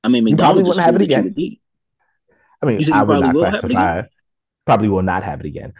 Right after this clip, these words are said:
Speaker 2: Um, I would not classify McDonald's as food.
Speaker 1: Uh, okay, I'm, I'm not going down that rabbit hole with you today.
Speaker 2: Oh, right, 'cause you, 'cause you eat McDonald's.
Speaker 1: I don't eat McDonald's. I just don't feel like hearing your philosophy on fast food and McDonald's tonight.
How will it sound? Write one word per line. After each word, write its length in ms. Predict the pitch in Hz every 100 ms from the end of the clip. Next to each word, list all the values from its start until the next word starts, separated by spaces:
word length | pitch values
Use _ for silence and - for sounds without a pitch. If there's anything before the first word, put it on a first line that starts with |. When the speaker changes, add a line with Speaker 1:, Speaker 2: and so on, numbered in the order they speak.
| _
Speaker 2:
Um, 160 | 104 104
I 120 | 113 131
would 140 | 135
not 300 | 120 113 98
classify 440 | - 107 - 101 92
McDonald's 480 | 85 82 82 69
as 120 | 69 -
food. 380 | - 71 - - _ _ _ _ _ _ _ _ _ _ _ _ _ _ -
Speaker 1:
Uh, 140 | 101 -
okay, 280 | 92 95 78
I'm, 200 | 87 104 -
I'm 180 | 104 107
not 220 | 101 92
going 180 | 90 90
down 140 | 85
that 80 | 85
rabbit 240 | 87 87 -
hole 120 | 95
with 160 | 92
you 200 | 98 95 107 _ _ _ _ _ _ _ _ -
today. 340 | 104 117 113
Speaker 2:
Oh, 160 | 120 113
right, 180 | 113 92
'cause 120 | 98
you, 220 | 117 110
'cause 180 | 110 101
you 100 | 120
eat 120 | 127
McDonald's. 720 | 95 90 104 82 87 - - _ _ - - -
Speaker 1:
I 100 | -
don't 120 | 202 254
eat 80 |
McDonald's. 500 | 240 147 107 80 65 - -
I 60 |
just 160 | 143 160
don't 120 | 160
feel 200 | - 143
like 180 | 131 123
hearing 300 | - 127 117
your 120 | 107 101
philosophy 720 | 107 98 101 - - 95 87 -
on 520 | 101 87 78 78 101 _ _ _ _ _ _
fast 280 | 117 101 -
food 180 | 101 90
and 80 | 85
McDonald's 680 | 85 87 82 71 - - - -
tonight. 400 | 117 90 69